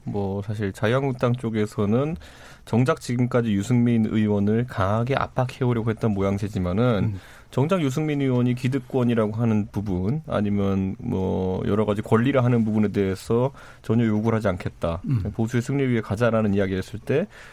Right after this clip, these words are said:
Speaker 1: 오히려 돌아나오는 메시지가 준비되어 있지 않다라는
Speaker 2: 음.
Speaker 1: 생각을 하-, 하게 되는 것 같아요. 그래서 저는 사실 아,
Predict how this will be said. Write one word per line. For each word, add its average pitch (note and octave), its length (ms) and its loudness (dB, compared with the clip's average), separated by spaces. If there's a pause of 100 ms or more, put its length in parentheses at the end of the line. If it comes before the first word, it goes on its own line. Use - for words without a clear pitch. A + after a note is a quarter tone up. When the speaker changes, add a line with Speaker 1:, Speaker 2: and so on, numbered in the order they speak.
(280)
Speaker 1:
오히려 G3+ 440 2
돌아나오는 D#3 500 0
메시지가 A#2+ 360 0
준비되어 A#2+ 420 2
있지 A2 160 -4
않다라는 G2+ 480 0
Speaker 2:
음. C3 40 2
Speaker 1:
생각을 G2 240 0
하-, G#2+ 300 -4
하게 A#2 140 0
되는 G2+ 220 0
것 F2+ 200 -4
같아요. F#2+ 440 -4
그래서 C#3+ 200 -2
저는 D#3 220 0 (400)
사실 F3 580 0
아, G#2+ 60 0